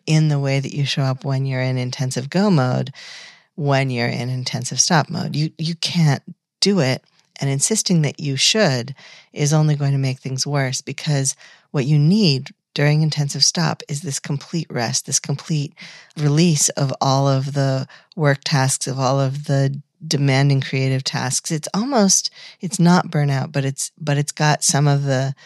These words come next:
some of the similar qualities to burnout in that you cannot focus on anything. And anytime you try to focus on something, it extends this stop phase.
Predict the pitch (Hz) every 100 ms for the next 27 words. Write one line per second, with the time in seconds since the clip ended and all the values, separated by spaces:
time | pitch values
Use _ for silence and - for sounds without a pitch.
0 | - _ _ _ _ _ - 170 165 147
1 | 160 139 131 - 123 131 127 123 - 131
2 | 131 127 123 - 143 143 131 131 - -
3 | - - 165 160 147 - - 160 160 135
4 | - - - 165 156 151 123 123 131 127
5 | 131 135 131 135 139 139 135 139 131 120
6 | 123 147 143 147 135 131 127 131 135 139
7 | - - 175 170 160 151 - - - -
8 | 147 131 - 214 226 - - 131 123 113
9 | 131